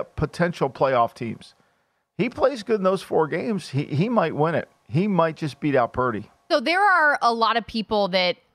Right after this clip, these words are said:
Speaker 2: and granted, like, the odds are very close, right? Purdy is three to one. Jalen and Dak are both sitting there at plus three fifty. The margin is very, very slim. But there are a lot of people that were upset that Dak isn't the favorite right now because of what he's been doing. I still think Brock is the deserved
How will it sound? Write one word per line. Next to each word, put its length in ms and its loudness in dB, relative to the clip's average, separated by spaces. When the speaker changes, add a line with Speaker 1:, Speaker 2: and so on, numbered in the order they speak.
Speaker 2:
and 280 -2
granted, 440 0
like, 220 -2
the 180 0
odds 300 2
are 120 2
very 340 -2
close, 420 -8
right? 260 -2
Purdy 360 0
is 140 -2
three 240 -2
to 80 0
one. 360 0
Jalen 460 0
and 120 -4
Dak 280 0
are 80 -2
both 240 -4
sitting 240 -4
there 140 -2
at 80 -6
plus 240 -4
three 200 -8
fifty. 400 -8
The 140 -6
margin 460 0
is 140 -6
very, 280 -2
very 280 -2
slim. 460 -4
But 140 0
there 120 2
are 40 4
a 80 4
lot 160 2
of 60 -6
people 240 -4
that 120 0
were 100 0
upset 420 -4
that 140 -6
Dak 260 -2
isn't 200 -6
the 80 -14
favorite 340 -4
right 200 -4
now 140 -2
because 300 -4
of 80 -10
what 140 -4
he's 180 -10
been 160 -8
doing. 260 -4
I 120 2
still 200 -2
think 220 -8
Brock 260 0
is 140 -4
the 100 -6
deserved 520 -6